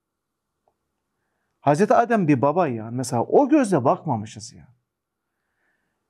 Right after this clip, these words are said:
Mesela bir baba kardeşleri arası, ka-, oğulları arasındaki kavgayı gidermek için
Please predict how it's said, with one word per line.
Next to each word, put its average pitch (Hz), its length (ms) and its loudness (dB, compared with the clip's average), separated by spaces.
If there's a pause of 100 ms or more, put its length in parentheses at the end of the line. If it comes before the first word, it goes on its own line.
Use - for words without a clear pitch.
(220)
Mesela 208 440 4
bir 214 120 0
baba 220 340 2
kardeşleri 208 580 0
arası, 190 400 0
ka-, - 500 -10
oğulları 190 500 2
arasındaki 165 560 0
kavgayı 165 480 0
gidermek 170 500 0
için 113 400 -12